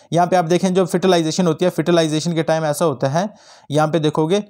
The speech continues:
तो ये आ रहा है ऊपर से स्पर्म आ रहा है, and यहाँ पे अंदर एग है, and ये फीमेल के एग है, and यहाँ पे आप आराम से इसको देख सकते हैं। और ये डायग्राम अगर वहाँ पे आ गई तो आपको इसको भी ड्रा करना आना चाहिए। और ये क्वेश्चन आ सकता है, इस पे स्पर्म का बताओ। स्पर्म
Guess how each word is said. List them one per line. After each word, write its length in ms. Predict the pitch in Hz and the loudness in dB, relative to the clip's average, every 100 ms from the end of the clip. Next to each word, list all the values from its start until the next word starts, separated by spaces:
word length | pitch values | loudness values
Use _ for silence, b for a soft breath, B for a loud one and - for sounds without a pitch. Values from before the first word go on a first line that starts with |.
| b b | b b
तो 320 | 160 156 131 | 0 2 0
ये 240 | 139 147 165 | -2 0 2
आ 160 | 156 160 | 4 4
रहा 120 | 170 | 2
है 80 | 160 | 0
ऊपर 180 | 151 | -2
से 120 | 165 160 | -6 -6
स्पर्म 380 | - 175 180 | -2 0 2
आ 100 | 160 | 2
रहा 120 | 151 180 | 2 0
है, 140 | 202 | 0
and 220 | 151 156 | -2 0
यहाँ 220 | 147 151 151 | 0 0 0
पे 120 | 160 | 0
अंदर 260 | 147 147 - | 0 0 -2
एग 160 | 165 151 | -2 0
है, 280 | 165 180 | 2 2
and 80 | 160 | 0
ये 60 | 156 | -4
फीमेल 380 | 151 165 160 156 | -2 0 0 0
के 100 | 156 | 0
एग 320 | 147 143 139 | 0 0 -2
है, 180 | 139 175 226 _ - | 0 -2 -4 _ -8
and 140 | 143 | -4
यहाँ 140 | 147 143 | -2 0
पे 100 | 147 | 0
आप 140 | 147 | 0
आराम 260 | - 143 151 | 0 0 0
से 120 | - | -4
इसको 160 | - 147 | -4 -2
देख 160 | 147 | -2
सकते 260 | - - 139 | -4 -4 -2
हैं। 200 | 160 214 B B B B - | 0 -2 B B B B -8
और 120 | 143 | -2
ये 120 | 165 | 0
डायग्राम 320 | 165 160 170 160 | 2 2 2 2
अगर 120 | 151 | 2
वहाँ 140 | 156 | 2
पे 100 | 156 | 2
आ 60 | 156 | 0
गई 140 | 165 | 0
तो 80 | 165 | -2
आपको 280 | 156 - 151 | -2 -2 -2
इसको 180 | - 143 | -2 -4
भी 100 | 143 | -2
ड्रा 160 | 143 | -2
करना 280 | 139 143 165 | -2 0 0
आना 120 | 139 | -2
चाहिए। 220 | 123 135 | -4 -2
और 160 | 131 135 | 0 0
ये 220 | 135 180 | 2 2
क्वेश्चन 300 | - 180 185 | 2 0 0
आ 80 | 170 | 0
सकता 260 | 165 147 170 | 0 0 0
है, 40 | |
इस 100 | 160 | 0
पे 120 | - | -2
स्पर्म 320 | 160 - 165 156 | -6 -2 -4 0
का 160 | 156 | 0
बताओ। 280 | 139 - 123 | 0 -4 -6
स्पर्म 420 | 131 127 160 165 | -6 -2 -2 -2